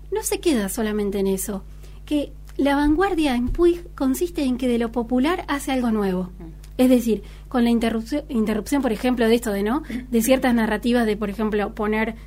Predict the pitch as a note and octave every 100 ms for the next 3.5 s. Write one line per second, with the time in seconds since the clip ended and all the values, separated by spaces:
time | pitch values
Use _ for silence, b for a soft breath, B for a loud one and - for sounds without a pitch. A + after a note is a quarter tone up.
0 | B - G#3+ - - B3 A#3 A3+ G#3 G#3
1 | G#3+ G#3+ A#3 A3+ A#3 A3+ A3+ A3+ G#3+ A3
2 | G#3 A3 G#3+ A#3+ A3+ A#3 G#3+ A3+ A#3+ A#3+
3 | A#3 A3+ A#3+ G#3